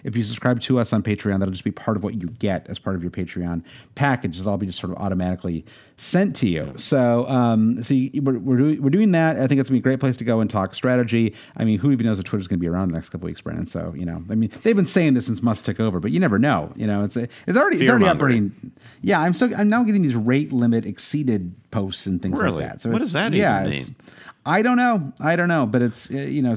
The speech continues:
Speaker 1: something's, you know, I don't know. They killed,
Speaker 2: Oh
Speaker 1: like,
Speaker 2: my gosh.
Speaker 1: three quarters of their staff. So,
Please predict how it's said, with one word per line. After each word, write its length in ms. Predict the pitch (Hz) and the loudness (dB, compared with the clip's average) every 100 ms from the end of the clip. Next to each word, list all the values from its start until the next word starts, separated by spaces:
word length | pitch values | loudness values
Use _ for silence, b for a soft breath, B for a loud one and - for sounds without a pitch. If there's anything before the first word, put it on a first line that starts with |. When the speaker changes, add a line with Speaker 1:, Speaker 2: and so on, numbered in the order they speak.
| - | -4
Speaker 1:
something's, 800 | - - 135 131 135 123 - - | -12 -2 0 4 4 2 0 -2
you 80 | 117 | 0
know, 160 | 95 87 - | 0 -4 -8
I 80 | - | -2
don't 80 | 117 | 0
know. 60 | 107 | 2
They 100 | 104 | 0
killed, 240 | - 156 | -2 -2
Speaker 2:
Oh 40 | |
Speaker 1:
like, 100 | 156 71 | -2 -4
Speaker 2:
my 80 | 65 | -8
gosh. 240 | - 80 | -8 -2
Speaker 1:
three 120 | 131 | 0
quarters 260 | - 120 107 | 2 2 2
of 40 | |
their 100 | 98 | -2
staff. 400 | 87 - 92 82 | -2 -2 0 -2
So, 240 | - 101 | -2 -2